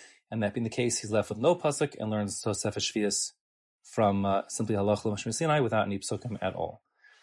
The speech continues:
And again, the halacha is like Rabbi Yishmael, meaning that this verse is talking about omer, and we do harvest the omer on Shabbos on the sixteenth, falls out of the way, and the basis of Tosefes Shvius is purely Halacha L'Moshe Sinai.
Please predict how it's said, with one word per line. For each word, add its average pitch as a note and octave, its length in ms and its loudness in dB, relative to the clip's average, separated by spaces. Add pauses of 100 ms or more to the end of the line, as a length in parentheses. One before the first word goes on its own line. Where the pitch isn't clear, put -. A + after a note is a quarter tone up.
(120)
And G#2 100 -4
again, G2+ 220 2
the G2 60 0
halacha A2 460 2
is C#3 220 4
like A2 140 0
Rabbi G#2 200 0
Yishmael, E3 600 2 (380)
meaning G#2+ 280 0
that F#2+ 200 -2 (920)
this - 260 2
verse G#2+ 380 0
is G#2 80 -4
talking G#2 300 2
about F2 320 0 (440)
omer, D3+ 460 4 (260)
and F#2 60 -6
we F2 80 -4
do A#2 200 0
harvest A2+ 280 2
the A#2+ 60 2
omer A#2 320 0 (340)
on G#2+ 180 0
Shabbos G#2+ 400 2
on G2+ 60 -2
the F#2+ 60 -4
sixteenth, G#2+ 520 -2 (460)
falls A2 300 2
out A2 60 8
of G#2+ 60 4
the G#2+ 80 4
way, G#2+ 400 2
and G2 440 2 (540)
the G#2 80 -6
basis G2 420 2
of F#2+ 380 -2 (400)
Tosefes G#2+ 280 2
Shvius G#2+ 200 0
is - 160 -2
purely G#2+ 220 0
Halacha G2+ 220 2
L'Moshe G#2 260 -4
Sinai. E3 300 2